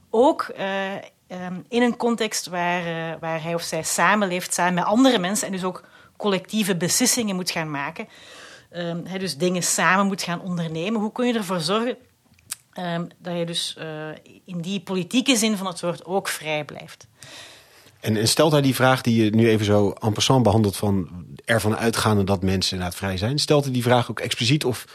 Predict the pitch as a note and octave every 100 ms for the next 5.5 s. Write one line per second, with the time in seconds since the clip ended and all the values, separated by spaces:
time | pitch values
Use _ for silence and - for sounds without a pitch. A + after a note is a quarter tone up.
0 | - - - G#2+ G#2 G#2+ G#2 G2+ G2 -
1 | F#2+ F2 - - F#2+ - F#2 F2 D#2+ E2
2 | F2+ - F2+ - - - - - G3 A3+
3 | G#3+ - F3+ G3+ F#3+ G#3 A#3+ - A#3 A#3
4 | - - G3+ - A#3+ - - F3+ F#3 F#3+
5 | F3 F3+ F#3 F#3+ -